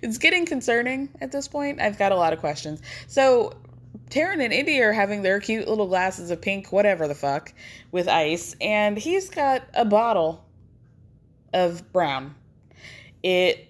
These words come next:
looks like balsamic vinegar. It looks like it could be bourbon, cognac,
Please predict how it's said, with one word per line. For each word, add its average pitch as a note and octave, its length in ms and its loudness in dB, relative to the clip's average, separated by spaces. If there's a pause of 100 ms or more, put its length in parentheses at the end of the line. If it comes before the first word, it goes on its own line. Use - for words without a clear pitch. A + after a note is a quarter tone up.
looks G3+ 340 2
like G3 160 4
balsamic D3+ 480 0
vinegar. B3+ 800 2
It - 220 2
looks E3 260 -2
like D#3+ 140 0
it E3 120 -2
could D#3+ 220 0
be D3 220 -4
bourbon, A3+ 840 0
cognac, G#3+ 1040 -2